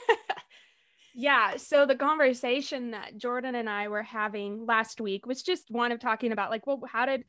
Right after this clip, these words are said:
what was something that maybe we were wanting to talk about on the podcast outside of Training Ground? And I, you know, I've got a window over here in my office, and I just kinda looked outside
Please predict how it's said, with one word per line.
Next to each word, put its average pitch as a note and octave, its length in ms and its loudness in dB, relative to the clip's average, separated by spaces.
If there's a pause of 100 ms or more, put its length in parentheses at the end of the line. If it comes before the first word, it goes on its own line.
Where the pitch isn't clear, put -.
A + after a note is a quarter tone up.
(560)
what C#4 140 2
was E4 140 0
something D4 340 2
that A#3 100 0
maybe B3 180 -4
we B3 160 -2
were A#3 100 0
wanting A3 260 0
to A3+ 40 -6
talk G#3+ 260 -4
about G3+ 280 0
on G#3+ 140 -4
the G#3 80 -6
podcast G3+ 640 -2
outside G#3+ 460 0
of G#3+ 100 -6
Training G#3 460 -4
Ground? G3 400 0
And G3 280 -6
I, G#3+ 200 4
you A#3+ 180 0
know, B3 100 6
I've A#3+ 80 2
got B3+ 180 8
a A#3 60 6
window A3+ 380 4
over A3+ 220 2
here A3+ 240 -2
in G#3+ 100 0
my G3+ 160 -2
office, G#3+ 580 -2
and G3 220 -6 (440)
I A#3+ 100 2
just A#3 160 -4
kinda C#4 240 4
looked B3 240 4
outside A#3 720 4